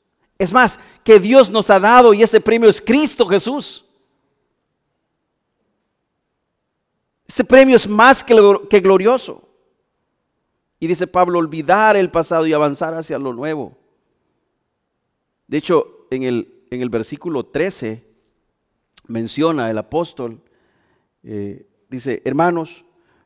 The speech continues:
yo mismo no pretendo haberlo ya alcanzado, pero una cosa hago, una sola cosa hago,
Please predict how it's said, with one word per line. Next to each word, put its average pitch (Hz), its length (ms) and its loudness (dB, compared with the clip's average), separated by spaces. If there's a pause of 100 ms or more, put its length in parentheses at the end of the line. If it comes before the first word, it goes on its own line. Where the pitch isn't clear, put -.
yo 226 180 -2
mismo 247 480 -4
no 190 160 -6
pretendo 175 480 -4
haberlo 156 580 -4 (140)
ya 151 280 -2
alcanzado, 127 720 -8 (840)
pero 131 220 0
una 254 300 4
cosa 226 380 6
hago, 147 260 2 (1160)
una 247 400 0
sola 214 220 4
cosa 196 420 -2
hago, 110 280 -6